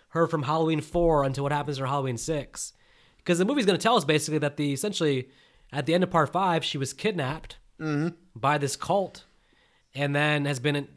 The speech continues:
Speaker 1: enslaved to them for the last six years, I guess.
Speaker 2: As a sex slave.
Speaker 1: And
Speaker 2: We later found out.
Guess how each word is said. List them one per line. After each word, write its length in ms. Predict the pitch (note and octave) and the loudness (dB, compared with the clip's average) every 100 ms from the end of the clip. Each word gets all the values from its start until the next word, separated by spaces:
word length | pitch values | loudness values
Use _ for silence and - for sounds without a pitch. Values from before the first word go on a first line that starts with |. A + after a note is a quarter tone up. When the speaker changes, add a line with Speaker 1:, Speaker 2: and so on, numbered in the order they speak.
| - | -16
Speaker 1:
enslaved 640 | C#3+ C#3 - C3+ D#3 F3+ F3+ | -12 -8 -6 -2 2 2 2
to 60 | |
them 200 | D3 G3+ | 0 -2
for 60 | F#3 | -2
the 60 | D3+ | -2
last 360 | D3+ D#3 - | -2 -4 -4
six 240 | - F3 - | -4 -4 -2
years, 240 | D#3+ G#3 | 0 0
I 80 | C3+ | 0
guess. 340 | A#2 D3+ - - _ - | -4 -8 -10 -16 _ -4
Speaker 2:
As 140 | D3 | -2
a 60 | C3+ | 0
sex 280 | C#3+ D3+ - | 2 2 2
slave. 380 | C#3 C3 E3+ - - - _ _ _ _ - | -4 -2 -2 -6 -18 -20 _ _ _ _ -14
Speaker 1:
And 480 | C3 D3+ D#3 D3+ D3+ | 0 4 6 6 6
Speaker 2:
We 80 | D3+ | 4
later 260 | C#3 C3+ B2+ | 4 0 -2
found 280 | C#3 B2+ B2+ | -4 -4 0
out. 300 | B2+ F3 | 0 0